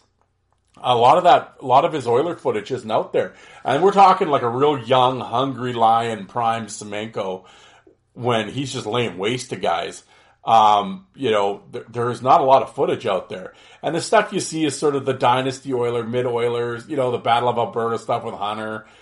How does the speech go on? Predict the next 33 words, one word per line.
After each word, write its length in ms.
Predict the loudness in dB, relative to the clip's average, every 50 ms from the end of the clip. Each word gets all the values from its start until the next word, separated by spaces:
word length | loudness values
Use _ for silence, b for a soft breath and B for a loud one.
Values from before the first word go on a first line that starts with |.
| b b b b
And 140 | b -2 2
then 80 | 4 6
all 80 | 4
of 60 | 4 4
a 40 |
sudden 160 | 2 -2 -2 -2
he's 140 | -4 -4
in 100 | -4 -6
Toronto 380 | -6 -6 -2 0 2 2 2 0
and 100 | -2 -2
Hartford, 520 | -2 0 0 0 -2 -4 -4 -2 -2 -2
and 80 | -4 -4
then 100 | -6 -4
his 160 | -4 -6 -8
career's 380 | -8 -6 -4 -4 -2 -4 -4 -6
kinda 240 | -4 -4 -4 -4 -4
over. 440 | -6 -8 -8 -8 -10 -14 -14 -14 b b b b b b
So 200 | b -4 -4 -2
we 100 | -2 0
never 220 | 0 0 2 0
really 300 | 0 0 0 -2 -2 -4
saw 380 | -6 -6 -2 2 4 4 4 4
the 120 | 2 0
real 300 | -4 -4 -2 -2 -2 -2
good 280 | -2 -2 -4 -4 -4 -4
stuff 400 | -6 -10 -8 -6 -6 -6 -8 -10
from 140 | -16 -16 -12
the 80 | -12
W 400 | -10 -8 -6 -6 -6 -6 -6 -6
H 240 | -6 -6 -8 -10 -8
A 300 | -6 -6 -4 -4 -4 -4
and 160 | -6 -8 -10
the, 180 | -10 -10 -10 -10